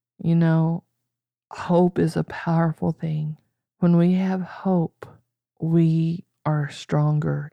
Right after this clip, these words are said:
and bolder and more courageous. So I want to give you permission today to have hope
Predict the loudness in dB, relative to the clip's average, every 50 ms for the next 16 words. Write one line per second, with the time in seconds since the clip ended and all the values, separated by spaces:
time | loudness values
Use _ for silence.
0 | _ -6 -6 -4 -4 -6 -8 _ _ _ _ _ -4 0 0 2 0 0 -2 -2
1 | -4 -4 -6 -8 -12 _ _ _ _ _ _ _ _ _ _ _ _ _ _ _
2 | -2 0 2 2 2 2 0 -2 -4 -6 -6 -4 -4 -4 -4 -6 -8 -8 -8 -10
3 | -10 -10 -14 -18 -20 _ _ _ _ _ _ _ _ _ -10 -8 -6 -6 -6 -6
4 | -6 -2 0 0 2 2 2 0 -2 -4 _ -14 -6 -2 -2 -2 0 0 0 0
5 | 2 0 -2 -2 -2 -4 -4 -2 0 -2 -2 -4 -6 -6 -6 -6 -6 -8 -12 _
6 | _ _ _ _ _ _ _ _ _ _ _ _ _ _ _ _ _ -2 0 2
7 | 2 2 2 0 -2 -2 -2 -2 -2 -2 -4 -4 -6 -8 -6 -4 -4 -6 -6 -10
8 | -18